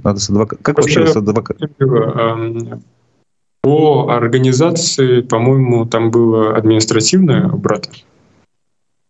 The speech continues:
Speaker 2: а уголовное только по части два.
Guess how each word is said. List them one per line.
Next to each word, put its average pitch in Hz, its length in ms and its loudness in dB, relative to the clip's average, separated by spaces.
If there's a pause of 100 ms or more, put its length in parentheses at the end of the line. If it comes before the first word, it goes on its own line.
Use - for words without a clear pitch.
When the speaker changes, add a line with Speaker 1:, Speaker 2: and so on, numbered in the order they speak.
(540)
Speaker 2:
а 107 160 0
уголовное 120 800 2
только 135 400 0
по 131 240 -2
части 117 460 -2
два. 101 320 -6